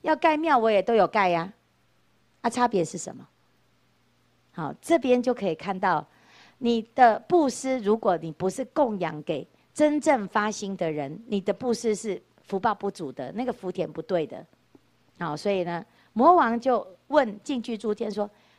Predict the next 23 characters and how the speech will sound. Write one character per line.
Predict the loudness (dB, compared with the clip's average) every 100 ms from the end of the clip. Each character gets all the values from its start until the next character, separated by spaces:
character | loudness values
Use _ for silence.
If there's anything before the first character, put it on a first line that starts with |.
| -2
：“你 | 2
为 | 4
什 | 2
么 | 0
要 | -2
阻 | -2 -4
止 | -4 -8
他 | -6
们 | -4 -4
呢？ | -4 -10 -12 _ _ _
这 | 0
些 | 0
婆 | -2 0 4 6
罗 | 4 0
门 | 0 -2
呢， | -2 -2
都 | 0 -2
是 | -4
出 | -8 -4
家 | -2 -4
持 | -6 -14 -8
戒 | -2 2 2
啊， | 2